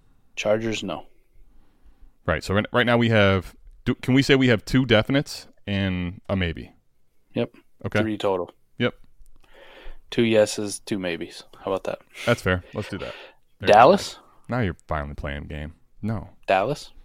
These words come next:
Speaker 2: I don't think so,
Speaker 1: Yeah.
Speaker 2: man.
Speaker 1: Giants? It's contract. Eagles, no.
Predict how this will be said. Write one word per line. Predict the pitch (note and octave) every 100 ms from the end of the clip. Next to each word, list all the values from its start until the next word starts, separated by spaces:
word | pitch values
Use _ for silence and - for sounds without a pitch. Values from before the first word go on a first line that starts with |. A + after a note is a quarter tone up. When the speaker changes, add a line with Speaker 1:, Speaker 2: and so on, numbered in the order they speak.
| -
Speaker 2:
I | B2+
don't | B2
think | D#2+ C#2+
so, | -
Speaker 1:
Yeah. | -
Speaker 2:
man. | A#1 - _ _ _ _ _ - -
Speaker 1:
Giants? | - G#2 C#3 - - - - - -
It's | -
contract. | - F#2+ F#2+ G2 G2 - - - _ _ _ _ _ -
Eagles, | A2 G#2 G2 -
no. | G2 F#2+